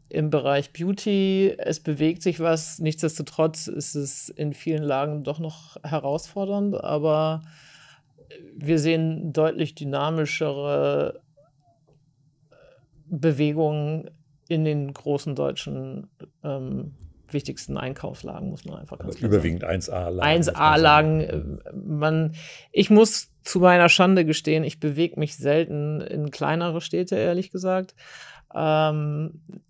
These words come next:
Speaker 1: ich bin sehr zwischen Hamburg, Berlin und Frankfurt unterwegs und das sind natürlich ganz andere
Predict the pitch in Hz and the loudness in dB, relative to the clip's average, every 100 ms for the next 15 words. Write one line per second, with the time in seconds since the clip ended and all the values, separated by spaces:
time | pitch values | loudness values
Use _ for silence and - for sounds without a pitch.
0 | - - - 160 156 147 156 156 151 151 | -20 -16 -2 0 2 4 6 6 6 4
1 | - 151 143 - 156 151 160 160 151 151 | -2 -8 -8 -8 -6 -4 -2 -2 -2 -2
2 | 151 151 147 143 160 170 165 151 156 165 | -2 -2 -4 -4 -6 -2 -2 -2 -2 -2
3 | 147 156 156 156 151 147 - 147 143 - | 0 0 -2 -4 -6 -6 -6 -6 -6 -4
4 | 151 147 _ - - - _ - 143 143 | -4 -6 _ -20 -20 -20 _ -10 -8 -4
5 | 143 151 147 143 143 147 | -2 0 0 0 2 2